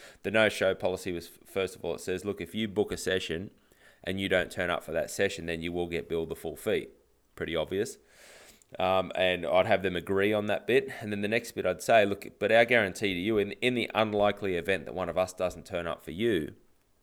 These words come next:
not only will you not get billed, but you'll get your next session with compliments from us for free."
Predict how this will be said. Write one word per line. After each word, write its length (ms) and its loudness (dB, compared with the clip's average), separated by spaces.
not 200 6
only 720 2
will 220 -2
you 160 -4
not 220 -6
get 200 -6
billed, 440 -2
but 260 2
you'll 100 -4
get 200 -2
your 140 -8
next 200 -10
session 540 -6
with 180 -10
compliments 520 -4
from 160 -10
us 240 -4
for 100 -14
free." 440 -4